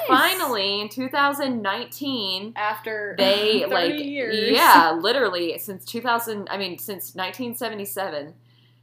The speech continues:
Speaker 1: they finally found a match to this poor guy. So who is he?
Speaker 2: Who is he?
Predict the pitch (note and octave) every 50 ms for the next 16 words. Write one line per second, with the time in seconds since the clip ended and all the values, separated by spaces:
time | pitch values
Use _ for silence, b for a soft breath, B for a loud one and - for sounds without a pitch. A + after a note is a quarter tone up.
0 | _ _ - G3 F#3+ F#3+ F#3+ F#3 F#3 G3+ F#3+ - - G#3 G3 F#3+ G3 G3+ G3+ G3
1 | G3 G3 G3 G3 G3 G3 F#3+ - - - G3 F#3 F3+ F3 F3 E3+ E3+ F3 F3+ E3+
2 | D#3+ D#3+ - - - - - F#3+ E3 E3 E3 E3 - - - D#3+ D3 D3+ D3+ D#3
3 | C#3 B2+ - E3+ E3+ - - F#3 E3 D#3+ D#3 D#3+ E3+ F3 G#3+ A3+ C4 D#4+ F4 -
4 | - - - E3+ - _ _ _ - A3+ A3+ B3+ D4+ F#4+ - D#4+ A#3+ G3 D#3+ B2
5 | -